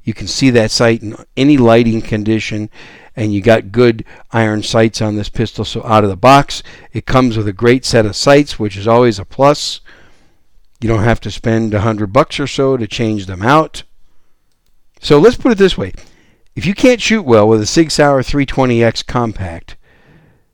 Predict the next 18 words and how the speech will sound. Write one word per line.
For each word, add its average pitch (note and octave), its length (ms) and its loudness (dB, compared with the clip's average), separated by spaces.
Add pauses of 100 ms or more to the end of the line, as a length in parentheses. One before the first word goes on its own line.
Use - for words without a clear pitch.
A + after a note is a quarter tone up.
(360)
you A#2+ 120 -2
can't D#3 280 4
blame A#2 240 2
the G2+ 80 -6
gun. F2+ 240 -12 (1080)
All A2 60 -6
right, B2+ 180 0
you A2+ 80 -6
can't D3 240 2
blame G#2 240 -2
the F#2 80 -12
gun. F2 260 -16 (120)
Trigger's F3 400 2
great, C3+ 360 4 (260)
sights E3+ 420 2
are C3+ 80 0
great, A#2+ 420 2 (1300)
and G#2+ 420 0